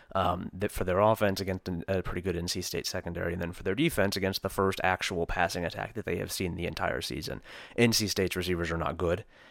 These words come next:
and I think <laughs> Brennan Armstrong is gonna struggle with that fact throughout the season. Um, but N C State can throw the ball down the field, which has not been the case for either of Notre Dame's first two opponents. And so we can, we can see what the secondary looks like a little bit,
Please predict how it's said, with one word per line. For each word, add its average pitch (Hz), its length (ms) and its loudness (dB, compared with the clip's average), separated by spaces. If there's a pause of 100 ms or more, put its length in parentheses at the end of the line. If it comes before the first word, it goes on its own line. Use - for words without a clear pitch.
(140)
and 87 340 0
I 87 80 -2
think 90 180 -6
<laughs> - 0 -
Brennan 113 280 6
Armstrong 107 460 4
is 95 80 -2
gonna 87 180 0
struggle 92 320 2
with 104 120 0
that 90 180 0
fact 90 280 -2
throughout 85 280 0
the 98 80 -8
season. 92 420 -2 (460)
Um, 76 520 0
but 98 400 2 (280)
N 135 160 6
C 151 100 2
State 131 240 4
can 107 140 0
throw 123 180 8
the 123 100 2
ball 110 260 8
down 98 340 4
the 90 80 0
field, - 300 -2
which 90 180 -2
has 98 100 0
not 92 220 0
been 87 100 0
the 85 80 -2
case 90 220 0
for 85 200 -2
either 82 240 -2
of 80 100 -4
Notre 85 200 -2
Dame's 82 240 -2
first 78 220 -4
two 82 120 -4
opponents. - 440 -6
And 92 100 -6
so 90 140 0
we 95 160 -2
can, 95 260 -4
we 165 140 -2
can 180 80 4
see 190 100 4
what 160 120 0
the 135 60 4
secondary 98 440 4
looks 92 180 0
like 90 140 0
a 87 60 -2
little 90 200 0
bit, 85 260 2